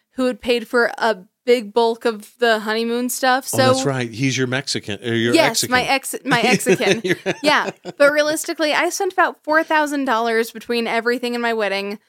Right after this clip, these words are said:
Speaker 1: Um,
Speaker 2: That ain't bad, I don't think.
Speaker 1: I
Speaker 2: Yeah.
Speaker 1: don't think so, realistically.
Speaker 2: Yeah.
Speaker 1: For one of the biggest, if you're lucky, the biggest, <laughs> if you're like me, one of the biggest days of your life.
Speaker 2: I would hope so, yeah.
Speaker 1: You know?
Speaker 2: Yeah.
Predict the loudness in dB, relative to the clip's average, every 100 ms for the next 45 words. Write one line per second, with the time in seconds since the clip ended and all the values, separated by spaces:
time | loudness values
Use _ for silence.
0 | _ _ _ 0 2 0 2 2 2 4
1 | 2 2 -4 -10 _ 0 2 0 -4 -10
2 | -12 -6 2 4 4 2 -4 -4 2 4
3 | 4 2 0 0 0 0 -2 0 0 0
4 | 0 -4 -12 _ _ 0 2 2 -2 -4
5 | -4 -4 -6 _ _ _ _ _ _ _
6 | _ 2 4 4 6 4 2 -2 0 0
7 | 4 2 4 2 0 -4 0 2 6 4
8 | 6 4 4 2 -2 -2 0 -2 -8 -20
9 | 0 4 4 2 2 4 6 6 4 0
10 | -4 -2 -4 -4 0 2 2 0 -6 -14
11 | _ _ 0 2 2 0 -2 -2 0 4
12 | 2 2 -2 -4 -6 -2 -2